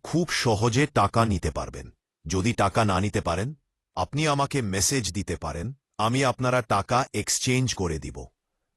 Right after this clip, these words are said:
পেয়ার অ্যাকাউন্ট ক্রিয়েট করার পর আপনার পেয়ার অ্যাকাউন্ট লিংক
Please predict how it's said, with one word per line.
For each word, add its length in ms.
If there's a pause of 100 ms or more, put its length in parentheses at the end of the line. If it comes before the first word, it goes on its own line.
(120)
পেয়ার 340
অ্যাকাউন্ট 560
ক্রিয়েট 340
করার 300
পর 380
আপনার 380 (120)
পেয়ার 360
অ্যাকাউন্ট 520 (560)
লিংক 280